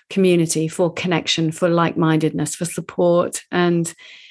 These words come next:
sometimes we have to create that. And that in itself can be difficult 'cause it often brings up resentment and sadness and, and lots of feelings for us that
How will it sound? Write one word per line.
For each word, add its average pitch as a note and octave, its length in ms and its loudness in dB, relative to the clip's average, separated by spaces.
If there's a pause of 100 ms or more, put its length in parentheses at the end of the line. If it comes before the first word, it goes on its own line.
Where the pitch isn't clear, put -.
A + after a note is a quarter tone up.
(200)
sometimes E3+ 400 0
we D#3+ 120 2
have D#3 180 0
to - 60 -8
create D#3+ 440 -2
that. D3+ 260 -2
And F3+ 200 0
that G#3+ 180 2
in G3+ 100 4
itself A#3 460 0
can F#3 120 -4
be E3+ 100 -4
difficult E3 480 -6
'cause F3 160 -4
it F#3+ 140 0
often F#3+ 280 -2
brings F#3 300 0
up F#3 300 2
resentment F3+ 640 0
and F3 140 -4
sadness G3 720 0
and, E3 220 -2
and F3+ 140 -4
lots A#3 260 0
of A3 100 -2
feelings D#3+ 400 -2
for E3 140 -2
us D3 260 -2
that D#3+ 260 -4